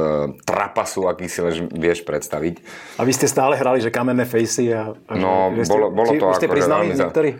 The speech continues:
Speaker 1: Nie, nikto sme, nepriznali sme, ako nepovedali sme mu to.
Speaker 2: Koľko ste vydržali takto
Speaker 1: Dosť
Speaker 2: sa
Speaker 1: dlho.
Speaker 2: zabávať?
Speaker 1: Až potom nám ho prišlo ľúto a nakoniec sme mu to prezradili, že, „Ale ty vieš, že my pijeme to tvoje víno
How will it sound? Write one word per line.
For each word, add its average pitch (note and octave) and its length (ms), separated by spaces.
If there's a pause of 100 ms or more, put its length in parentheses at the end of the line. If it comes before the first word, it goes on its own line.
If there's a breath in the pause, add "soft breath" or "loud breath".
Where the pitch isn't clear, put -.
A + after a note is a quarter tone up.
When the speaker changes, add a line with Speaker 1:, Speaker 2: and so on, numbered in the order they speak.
(320 loud breath)
Speaker 1:
Nie, E2+ 240
nikto F#2+ 280
sme, F2+ 140 (300)
nepriznali E2+ 600
sme, D#2 200
ako - 240
nepovedali F#2+ 520
sme E2+ 200
mu D#2+ 120
to. A2+ 320 (400 loud breath)
Speaker 2:
Koľko D3 260
ste D3+ 140
vydržali G#2 320
takto G#2 320 (640 loud breath)
Speaker 1:
Dosť C#3+ 320
Speaker 2:
sa F2 180
Speaker 1:
dlho. A2 140
Speaker 2:
zabávať? G#2+ 300 (420 loud breath)
Speaker 1:
Až - 160
potom G#2+ 240
nám G2 240
ho D#2+ 60
prišlo F#2+ 340
ľúto E2+ 560
a A#1+ 140 (580)
nakoniec D#2+ 480
sme - 240
mu D2 160
to - 80
prezradili, D2+ 560
že, C2+ 240 (560)
„Ale C#2+ 160
ty - 180
vieš, F2+ 300
že C#2+ 160 (1000)
my D2 220
pijeme C2+ 320
to C#2+ 80
tvoje B1 320
víno C2+ 380